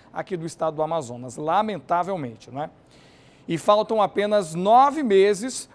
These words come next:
para os eleitores aqui do Amazonas irem até as urnas para eleger vereadores, prefeitos e vice-prefeitos dos municípios. Olha só, se você não votou na eleição passada, precisa ficar atento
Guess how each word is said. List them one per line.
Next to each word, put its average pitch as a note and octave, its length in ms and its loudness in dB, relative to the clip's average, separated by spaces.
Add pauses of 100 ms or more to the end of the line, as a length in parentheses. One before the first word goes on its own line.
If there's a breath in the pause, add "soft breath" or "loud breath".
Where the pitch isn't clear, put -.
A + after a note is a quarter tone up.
para G#3 160 4
os F3 100 -4
eleitores F#3 480 -2
aqui E3+ 160 -8
do F3 80 0
Amazonas E3+ 540 -4
irem G3+ 200 -6
até F3+ 200 -4
as F3 240 -6
urnas A#3+ 340 -4
para A#3+ 260 -4
eleger A#3 380 -4
vereadores, A#3 720 -2
prefeitos A#3 520 -6
e G#3 60 -8
vice-prefeitos F#3+ 800 -8
dos A3 160 -10
municípios. G3+ 880 -10 (220 loud breath)
Olha G#3+ 260 0
só, E3+ 340 0 (140 loud breath)
se - 100 -10
você A#3 320 -4
não A#3+ 540 -2
votou E3 500 -4
na D#3+ 140 -6
eleição D3+ 340 -8
passada, F3+ 420 -4
precisa A3+ 360 -10
ficar B3 260 -4
atento A3+ 500 -8